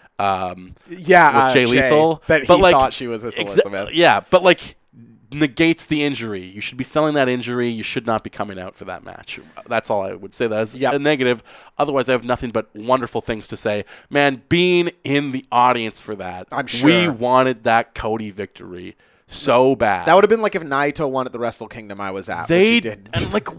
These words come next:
Speaker 1: what a great job they did, man, of
Speaker 2: Yeah.
Speaker 1: building this match out of nothing. The build for this started in June. Nick
Speaker 2: Yep.
Speaker 1: Aldis was not even someone that I had ever really even heard of at that point.
Speaker 2: No, p-,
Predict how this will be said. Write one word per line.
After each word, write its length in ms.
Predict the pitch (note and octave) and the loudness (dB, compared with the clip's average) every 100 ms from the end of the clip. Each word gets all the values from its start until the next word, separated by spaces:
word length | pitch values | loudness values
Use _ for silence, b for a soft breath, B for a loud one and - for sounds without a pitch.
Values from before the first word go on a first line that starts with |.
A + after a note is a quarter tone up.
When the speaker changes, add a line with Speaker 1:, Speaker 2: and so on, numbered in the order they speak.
| D#3 | -4
Speaker 1:
what 200 | A#3 B3+ | 0 2
a 60 | B3 | 0
great 380 | - F#3 C#4+ C#4 | 0 6 6 6
job 380 | - C4 C4+ A3+ | 4 6 6 6
they 160 | C4+ | 4
did, 340 | F#3 G#3 F#3 C#3+ | 4 4 6 6
man, 300 | D#3 F3+ G#3 | 2 4 2
of 120 | F#3 | 0
Speaker 2:
Yeah. 140 | G#2+ | 0
Speaker 1:
building 320 | A#3+ C4 B3+ A3 | 4 4 4 -4
this 180 | G#3+ | -2
match 440 | G#3 F#3 D#3 - - b b b | 2 4 2 0 -12 b b b
out 220 | G#3+ C4 | 6 8
of 200 | A#3 - - | 6 4 -16
nothing. 800 | C3+ D#3 F3 A#3+ A#3+ - D#3 F#2+ F#2+ b b | -14 -8 2 2 2 -4 -6 -6 -20 b b
The 80 | F#3 | 2
build 280 | E3+ C4 A3 | 6 6 6
for 120 | B3 | -6
this 160 | A#3 | -4
started 480 | - - G3+ G#3+ F#3 - | -2 4 4 4 -2 -4
in 260 | G3 G3+ D3+ | -2 -2 -6
June. 640 | B2 - E3+ G#3+ F3+ A2 G2+ b b b | -8 -2 0 2 0 -6 -14 b b b
Nick 220 | F3+ C#4 | 0 2
Speaker 2:
Yep. 40 | G#3+ A3+ | 2 0
Speaker 1:
Aldis 260 | A#3+ - | 0 -4
was 120 | G3 | -4
not 220 | F3+ A3 A3+ | -2 0 0
even 160 | G3+ | -2
someone 300 | - A3+ G#3+ | -2 -2 0
that 100 | G3+ | 2
I 80 | G3 | 2
had 140 | F#3 - | 0 0
ever 220 | G3 G#3 | -4 -2
really 260 | A3 G#3+ G#3 | -4 -4 -4
even 260 | G#3+ G3 | -6 -6
heard 480 | F#3+ - - G3+ A3 | -10 -14 -6 -2 0
of 180 | F#3 C#3+ | 0 0
at 140 | C#3+ | -2
that 240 | - A#2+ - | 0 0 0
point. 260 | G#2 G#2 | -14 -8
Speaker 2:
No, 160 | A#2+ B2 | -2 -2
p-, 120 | B2 | -4